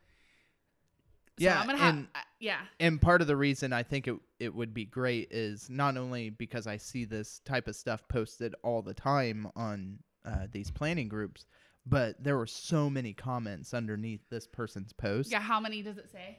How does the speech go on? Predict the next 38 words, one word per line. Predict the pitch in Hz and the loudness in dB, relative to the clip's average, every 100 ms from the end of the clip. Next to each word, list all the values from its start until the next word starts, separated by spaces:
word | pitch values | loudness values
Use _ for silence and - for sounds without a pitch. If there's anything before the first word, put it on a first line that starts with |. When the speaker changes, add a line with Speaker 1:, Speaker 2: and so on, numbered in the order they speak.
| - | -4
Speaker 1:
It, | 117 - - _ _ - - | -2 -2 -6 _ _ -18 -10
it | 101 | -8
doesn't | - - | -8 -6
have | 214 | -4
Speaker 2:
Oh, | 202 | -4
Speaker 1:
the | |
Speaker 2:
'cause | 202 220 | -2 0
Speaker 1:
number | 226 | 2
Speaker 2:
you | 240 | 2
Speaker 1:
on | |
Speaker 2:
were | 220 | 2
Speaker 1:
there. | - | 0
Speaker 2:
reading | 202 190 180 | -2 -4 -8
through | 190 180 | -8 -6
the | 160 156 | -6 -10
po-, | - - - | -10 -12 -8
yeah. | 185 - 110 | -6 -6 4
Speaker 1:
Yeah, | 165 147 123 | 8 8 6
and | 110 139 139 | 2 -2 -2
so, | - 143 127 117 | 4 4 4 2
um, | 131 127 117 104 104 - - _ _ _ | 0 0 0 -2 -6 -12 -20 _ _ _
yeah, | 151 151 | 2 4
there | 135 | 2
were | 123 | 0
so | - 165 156 143 | -2 2 4 4
many | 135 127 107 | 0 -2 -2
who | 123 107 95 - | -2 0 -2 -4
agreed | 110 127 139 165 | -6 -2 0 0
with | 110 - | -2 -2
her, | 104 98 123 - | -4 -4 -6 -8
and | 123 | -6
I | 117 | -6
thought, | 117 117 98 87 - | -4 -4 -4 -6 -6
"Well, | 120 | -4
this | 117 139 101 | -2 -4 -8
would | 107 | -12
be, | 95 95 - _ _ _ _ _ - | -10 -12 -16 _ _ _ _ _ 4
th-, | 151 | 4